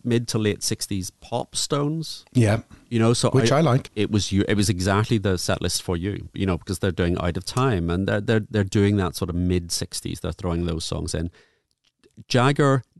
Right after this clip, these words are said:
Speaker 1: did not stop moving at all. You know, he's a man of eighty years of age. You know, he's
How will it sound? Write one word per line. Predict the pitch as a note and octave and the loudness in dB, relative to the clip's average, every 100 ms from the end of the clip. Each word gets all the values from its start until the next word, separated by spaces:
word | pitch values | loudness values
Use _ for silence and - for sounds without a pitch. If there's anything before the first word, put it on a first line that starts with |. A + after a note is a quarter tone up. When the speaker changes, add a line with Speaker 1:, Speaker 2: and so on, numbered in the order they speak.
| - | -2
Speaker 1:
did | A2 A2 | 0 4
not | A2+ G#2 - | 4 4 0
stop | - F2+ - | -2 -2 -2
moving | F2 E2+ E2+ E2 D#2+ - _ - | -2 -2 -2 -4 -6 -10 _ -4
at | G#2 A2+ | 0 2
all. | F2 F#2 A#2 - - | 4 2 0 -6 -4
You | G2+ | 2
know, | F#2+ A2 - | 2 2 -2
he's | - A#2 C#3 - - | -4 0 2 0 -2
a | |
man | G2+ F#2 G2+ A2 A#2+ | 0 2 2 0 -2
of | F#2 D#2 _ _ | -4 -8 _ _
eighty | G2 G2 | -6 -2
years | F#2+ F#2 F#2 | 0 0 -2
of | - - G2+ | -6 -8 0
age. | F#2 G2 - | 0 0 -2
You | A#2 | 2
know, | G#2+ | 2
he's | A#2+ - | 2 -2